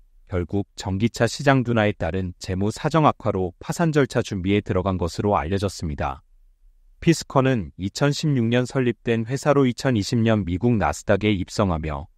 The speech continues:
성공 가도를 달리는 듯했으나 전기차 시장의 부진으로 몇 년이 지나지 않아 상황이 반전됐습니다.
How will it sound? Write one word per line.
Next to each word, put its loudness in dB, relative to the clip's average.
성공 2
가도를 2
달리는 -2
듯했으나 -6
전기차 -2
시장의 2
부진으로 -2
몇 -4
년이 2
지나지 -2
않아 -6
상황이 2
반전됐습니다. -2